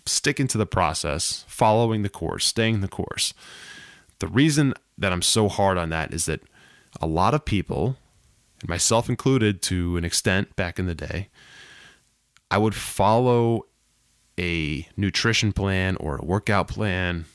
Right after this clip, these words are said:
that I'd set up or heard about or whatever for, like, four days <laughs> or eight days or twelve days. Um, I'd even make it a month sometimes.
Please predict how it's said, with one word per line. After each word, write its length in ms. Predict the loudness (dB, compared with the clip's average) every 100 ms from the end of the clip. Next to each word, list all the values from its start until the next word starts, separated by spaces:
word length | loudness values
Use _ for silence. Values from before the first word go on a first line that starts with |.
| _ _
that 140 | -4 -2
I'd 160 | -2
set 300 | -2 0 2
up 280 | 4 2 0
or 100 | -6
heard 260 | -2 0 0
about 300 | 0 0 -2
or 60 |
whatever 500 | -2 0 0 0 -4 -8 -20 -20 -20 -20 _
for, 240 | -8 -2 0
like, 260 | 2 0
four 280 | -2 0 0
days 440 | 0 -4 -4 -6 -6 _ _
<laughs> 220 | 0 2
or 260 | 2 -2 -4 -2
eight 240 | -2 -2
days 420 | -2 -2 -2 -4
or 160 | -2 -4
twelve 400 | 0 2 4 2
days. 400 | -2 -6 -6 -8 -8 -20 -20 -20 -20 -20 -10
Um, 460 | -4 -2 -2 -4 -8 -14 _ _ -20 -4
I'd 140 | 2
even 220 | 2 4
make 220 | 2 0 -2
it 80 |
a 40 | -2
month 300 | 2 0 0
sometimes. 760 | -6 -4 -6 -6 -4 -6 -8